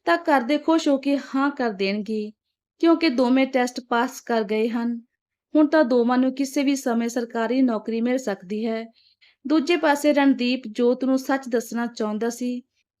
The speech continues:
ਪਰ ਉਹ ਡਰਦਾ ਸੀ ਕਿ ਕਿਤੇ ਸੱਚ ਦ-, ਜਾਣਨ ਤੋਂ ਬਾਅਦ ਉਹ ਉਸ ਨੂੰ ਛੱਡ ਨਾ ਦੇਵੇ। ਇਸੇ ਡਰ ਦੀ ਗੱਲ ਉਸਨੇ ਆਪਣੇ ਬੌਸ ਨਾਲ ਕੀਤੀ,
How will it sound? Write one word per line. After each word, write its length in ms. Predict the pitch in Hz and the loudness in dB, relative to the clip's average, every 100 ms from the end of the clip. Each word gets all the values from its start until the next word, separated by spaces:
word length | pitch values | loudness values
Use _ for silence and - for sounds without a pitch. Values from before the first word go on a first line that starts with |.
| _ | _
ਪਰ 100 | - | 0
ਉਹ 100 | 277 | 2
ਡਰਦਾ 400 | 226 220 202 247 | 2 0 0 -2
ਸੀ 180 | 262 277 | -2 -2
ਕਿ 160 | 262 262 | -2 -4
ਕਿਤੇ 400 | 254 233 247 247 | -6 -6 -4 -4
ਸੱਚ 360 | 254 254 254 | -2 -4 -2
ਦ-, 220 | 226 233 | -4 -4
ਜਾਣਨ 360 | - 220 226 233 | -2 -2 -2 -2
ਤੋਂ 260 | 226 220 202 | -2 -4 -2
ਬਾਅਦ 360 | 208 202 208 202 _ _ _ _ _ | -2 -2 -4 -10 _ _ _ _ _
ਉਹ 160 | 330 339 | 2 4
ਉਸ 120 | 339 | 4
ਨੂੰ 140 | 330 | 4
ਛੱਡ 320 | 330 262 226 | 4 2 0
ਨਾ 140 | 214 226 | 0 -2
ਦੇਵੇ। 540 | 220 233 202 214 220 - _ _ _ _ _ | 0 -2 -2 -4 -8 -12 _ _ _ _ _
ਇਸੇ 240 | - 330 359 | 0 2 4
ਡਰ 200 | 269 247 | 4 4
ਦੀ 240 | 240 277 | 2 2
ਗੱਲ 180 | 269 269 | 4 4
ਉਸਨੇ 400 | 262 262 285 277 | 2 2 0 -2
ਆਪਣੇ 340 | - 302 247 247 | -8 -6 -2 -2
ਬੌਸ 400 | 214 226 233 247 | 0 -2 -2 -4
ਨਾਲ 160 | 247 | -4
ਕੀਤੀ, 540 | 247 214 208 233 233 | -4 -8 -6 -6 -6